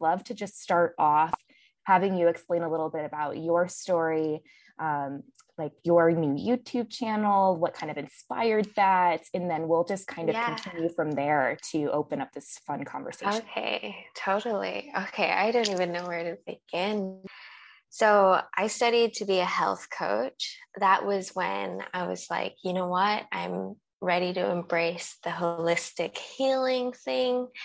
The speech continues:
Speaker 2: Like, I've done a lot of physical healing myself, and I've realized the importance of holistically looking at the body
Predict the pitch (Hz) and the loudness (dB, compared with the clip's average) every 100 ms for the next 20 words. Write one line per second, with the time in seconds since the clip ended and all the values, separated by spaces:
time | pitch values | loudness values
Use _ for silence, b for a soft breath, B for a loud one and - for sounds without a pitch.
0 | B B B B B 170 175 180 185 190 | B B B B B -2 -2 0 0 0
1 | 180 175 185 175 - - 196 196 - 185 | 0 0 0 -2 -6 -2 0 -2 -4 -4
2 | 180 185 175 170 170 175 - - - 196 | -4 -4 -2 -2 -4 -4 -6 -4 2 4
3 | 196 190 - 170 170 185 196 208 190 202 | 4 2 -6 -6 -2 2 4 6 4 2
4 | 196 - 175 175 175 - - 196 185 185 | 0 -6 -6 -6 -6 -10 -2 0 0 -2
5 | - - - - 190 - 190 - - b | -4 -8 -8 0 2 4 0 -6 -16 b
6 | b b _ _ _ - - 202 190 202 | b b _ _ _ -6 2 4 6 4
7 | - - 208 - 190 175 175 190 - 185 | 2 -2 -4 0 0 0 0 -4 -6 -6
8 | 175 170 180 175 _ 175 165 160 151 160 | -4 -4 -6 -10 _ -4 0 2 2 0
9 | - | -4